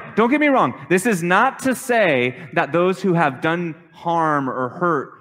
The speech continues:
or pain or caused pain in your life, that you're to say that I'm going to replicate that situation and allow someone to continue to use or abuse you in certain contexts. That's not, I believe, what it means to forgive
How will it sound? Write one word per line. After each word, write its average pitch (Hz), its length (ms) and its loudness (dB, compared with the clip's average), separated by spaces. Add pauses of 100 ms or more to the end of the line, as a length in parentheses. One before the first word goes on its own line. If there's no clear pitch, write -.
(100)
or 135 180 -4
pain 160 320 -6
or 143 100 -4
caused - 320 -6
pain 175 360 -6
in 156 120 -4
your 131 120 -4
life, 135 220 -2 (180)
that 147 140 -2
you're 156 140 0
to 156 120 -4
say 139 400 -2 (120)
that - 180 -4
I'm 165 200 -2
going 160 200 -2
to 165 240 -4 (140)
replicate 160 840 -4
that 143 180 -2
situation 135 840 -4
and 127 160 -6
allow 139 300 0
someone 131 400 -6
to 131 100 -6
continue 143 500 -6
to 131 140 -6
use 156 420 -2
or 117 120 -4
abuse 143 580 -2
you 127 340 -2
in 123 180 -6
certain 113 280 -12
contexts. 143 480 -8
That's 196 280 -2
not, 196 320 0
I 135 80 -2
believe, 123 360 -4 (320)
what 127 120 -4
it 120 60 -6
means 117 360 -8
to 113 60 -12
forgive 113 560 -2